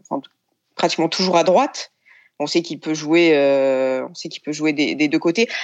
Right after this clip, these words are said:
Après, ça bouge beaucoup, hein, euh, avec Xavi, euh, les, les, euh, les, les positions ne sont pas vraiment fixes, euh, ça, ça, ça bouge beaucoup. Ce qu'on a vu cette année, euh, contrairement, euh, à peut-être aux années précédentes, et ce qui a peut-être beaucoup manqué à Dembélé, euh, lorsqu'il pouvait jouer,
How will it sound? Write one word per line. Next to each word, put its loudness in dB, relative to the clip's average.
Après, 2
ça 2
bouge -10
beaucoup, 0
hein, 2
euh, 2
avec 0
Xavi, 0
euh, 4
les, 0
les, -2
euh, -2
les, 2
les 4
positions 0
ne 2
sont 0
pas 4
vraiment 2
fixes, -4
euh, 6
ça, 0
ça, 2
ça 2
bouge -6
beaucoup. 4
Ce -2
qu'on 2
a 4
vu -2
cette 0
année, 2
euh, 4
contrairement, 0
euh, 2
à 4
peut-être 0
aux 2
années 4
précédentes, 0
et 0
ce -6
qui 2
a 0
peut-être 0
beaucoup -2
manqué 2
à 4
Dembélé, 0
euh, 2
lorsqu'il -6
pouvait 0
jouer, 2